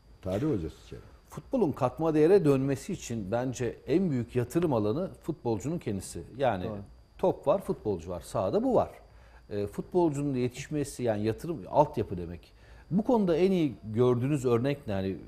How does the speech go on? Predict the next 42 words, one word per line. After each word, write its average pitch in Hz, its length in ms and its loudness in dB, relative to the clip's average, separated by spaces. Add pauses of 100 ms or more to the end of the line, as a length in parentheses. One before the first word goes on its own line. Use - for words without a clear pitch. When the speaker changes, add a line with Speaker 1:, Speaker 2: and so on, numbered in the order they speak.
(440)
Speaker 2:
Süper 107 360 -2
Lig'e 101 220 -4
baktığımızda 98 480 -6
ya 98 100 -2
da 98 80 -4
işte 95 260 -8
Birinci 101 280 -6
Lig'e 98 220 -8
baktığımızda 90 460 -8
hani 98 120 -6
bir 104 180 -6
Bucu 113 200 -2
örneği 107 240 0
falan 113 320 -2
veriliyor 139 260 -4
ama 110 140 -4
adı 87 240 -6
Altın 107 280 -4
Ordu. 101 340 -4 (400)
E, 104 200 -2
ne 175 120 0
diyorsunuz? 127 480 -4
Altyapıya 135 580 -2 (380)
kim 175 240 0
ne 165 80 2
kadar 160 340 4
yeteri 113 460 0
kadar 107 380 2
ya 98 160 -4
da 98 300 -6
değer 101 300 -2
veriyor, 92 300 -4
yatırım 92 400 -8
yapıyor? 110 320 -12
Speaker 3:
Şöyle 240 240 0
söyleyeyim, 127 320 -4
yurt 170 200 -4
dışı 180 160 -2
örneklere 165 460 0
bakarsanız 170 480 -4
Türkiye'dekilerin 143 640 -4
hiçbiri 147 640 -4